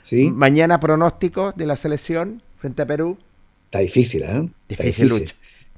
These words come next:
Speaker 1: Yo creo que con un empate yo me conformo que traiga-, los tra-, trajéramos de allá, porque todos están peleando con nueve puntos. Yo pienso que, que hoy día ni, ni, ni siete a lo mejor uno quiere luchar, porque
Speaker 2: <laughs>
Speaker 1: no olvidemos la otra vez que Paraguay lo dio, lo hizo acá la,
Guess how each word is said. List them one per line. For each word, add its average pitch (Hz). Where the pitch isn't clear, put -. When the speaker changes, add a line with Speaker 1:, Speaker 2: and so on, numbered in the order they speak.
Speaker 1:
Yo 120
creo 147
que 123
con 123
un 123
empate 139
yo 185
me 185
conformo 180
que 175
traiga-, 160
los 131
tra-, 139
trajéramos 156
de 160
allá, 254
porque 110
todos 135
están 127
peleando 135
con 123
nueve 120
puntos. 196
Yo 117
pienso 117
que, 110
que -
hoy 120
día 135
ni, 117
ni, 131
ni 117
siete 214
a -
lo 208
mejor 190
uno 202
quiere 202
luchar, 202
porque 113
Speaker 2:
<laughs> -
Speaker 1:
no 131
olvidemos 160
la 135
otra 120
vez 151
que 143
Paraguay 127
lo 131
dio, 127
lo 117
hizo 131
acá 139
la, 113